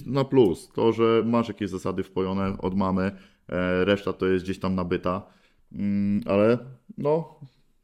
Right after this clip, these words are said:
Fajnie, fajnie, że ty powiedziałeś, że jednak gdzieś tam,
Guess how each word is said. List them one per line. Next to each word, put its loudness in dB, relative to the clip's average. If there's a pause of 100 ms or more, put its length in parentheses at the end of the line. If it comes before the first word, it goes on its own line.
(360)
Fajnie, 2
fajnie, 0
że -4
ty -12
powiedziałeś, 0
że 0
jednak -2
gdzieś -4
tam, -2